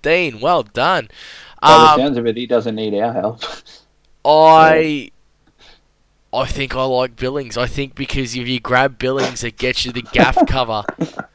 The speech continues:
Speaker 1: and you're not playing
Speaker 2: Yeah.
Speaker 1: him on field.
Speaker 2: Yeah, yeah, I can
Speaker 1: Oh,
Speaker 2: see
Speaker 1: yeah,
Speaker 2: why
Speaker 1: you're
Speaker 2: that
Speaker 1: playing De Goey or Billings on field. Oh shit, they could actually, they could both stink it up in a week. I
Speaker 2: So
Speaker 1: tell you what, I tell you what you need to do here, Dean. You need to go through and check the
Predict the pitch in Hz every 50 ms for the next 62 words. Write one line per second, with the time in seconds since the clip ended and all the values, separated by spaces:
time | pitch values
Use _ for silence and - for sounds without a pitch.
0 | _ _ _ - _ _ _ - 110 113 131 - 208 139 143 143 143 139 139 143
1 | 139 - - - 147 139 139 - 110 107 110 127 123 120 - - 131 143 139 104
2 | 98 - - _ _ _ _ _ _ _ _ _ _ _ _ _ _ _ _ _
3 | _ - 123 123 120 120 120 120 120 117 120 _ _ _ _ _ - 160 156 156
4 | 151 151 151 151 - 165 156 151 143 143 147 147 127 110 107 104 101 101 117 143
5 | 143 143 139 123 127 120 - 135 127 127 127 120 117 123 113 - 120 123 135 139
6 | 139 120 120 117 113 - - 113 107 104 107 113 107 - - - 123 110 - 120
7 | 117 123 117 - 113 107 - - 101 110 120 120 117 _ - 101 104 113 113 -
8 | - 92 92 - 104 98 104 - - - 98 104 104 101 95 - - _ _ _
9 | _ _ _ _ _ _ _ _ _ _ _ _ _ _ _ _ _ _ _ _
10 | _ _ _ _ _ _ _ _ _ _ - 123 - - 143 151 - 151 147 147
11 | 156 151 - - 131 - 143 139 139 135 131 - 131 131 127 123 110 127 127 123
12 | 117 120 120 107 - 123 123 131 139 - - 120 120 120 120 123 - - 110 -
13 | - - 123 123 127 131 120 - - - 127 127 127 - 98 113 - - - -
14 | - 120 120 120 - - - 113 113 104